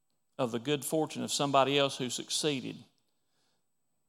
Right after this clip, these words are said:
You know, when the Most people, if you're not for the team,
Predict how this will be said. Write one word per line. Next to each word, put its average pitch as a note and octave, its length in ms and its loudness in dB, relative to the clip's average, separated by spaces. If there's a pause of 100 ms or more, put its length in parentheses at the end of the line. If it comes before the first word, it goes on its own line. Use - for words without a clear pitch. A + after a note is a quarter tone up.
(140)
You B2+ 100 -6
know, A2 280 -6 (680)
when B2+ 180 0
the G#2 240 -4 (1080)
Most G3+ 400 6
people, C3+ 400 0 (540)
if - 160 -10
you're D3 80 -2
not - 240 0
for D#3 180 2
the C3 80 -8
team, B2 460 -4